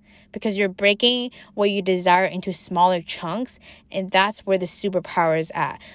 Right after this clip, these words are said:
So I just wanna be clear that setting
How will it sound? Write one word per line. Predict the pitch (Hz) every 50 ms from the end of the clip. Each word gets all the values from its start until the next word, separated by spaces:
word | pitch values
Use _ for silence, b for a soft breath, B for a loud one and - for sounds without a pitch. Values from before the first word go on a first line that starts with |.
| B
So | B - - - - -
I | 185 214 254
just | 269 311 - -
wanna | 330 311 294
be | 247 220
clear | - - - - 208 202 196 196 196 196 190
that | 190 190 175 170 170 170 160 165 170 - - - b b b b b b b b b b b _ _ _
setting | _ - - - - 277 240 247 269 294 302 302 302 285